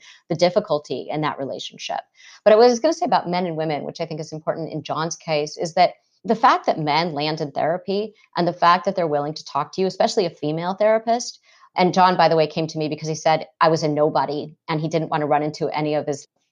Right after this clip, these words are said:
Hollywood industry colleagues in the waiting room. <laughs>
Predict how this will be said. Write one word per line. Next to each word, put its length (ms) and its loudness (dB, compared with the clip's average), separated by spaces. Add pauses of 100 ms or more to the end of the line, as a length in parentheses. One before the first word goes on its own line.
Hollywood 440 4
industry 680 -4 (120)
colleagues 560 2
in 120 -2
the 80 0
waiting 240 2
room. 280 -2
<laughs> 40 -2